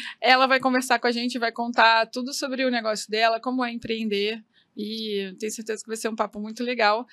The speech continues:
Mas antes, pra deixar vocês com um gostinho, né, pra, de expectativa daqui,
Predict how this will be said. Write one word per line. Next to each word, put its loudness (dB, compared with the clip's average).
Mas 4
antes, 0
pra -2
deixar 0
vocês -6
com -8
um -2
gostinho, 0
né, 0
pra, -2
de -14
expectativa -4
daqui, -8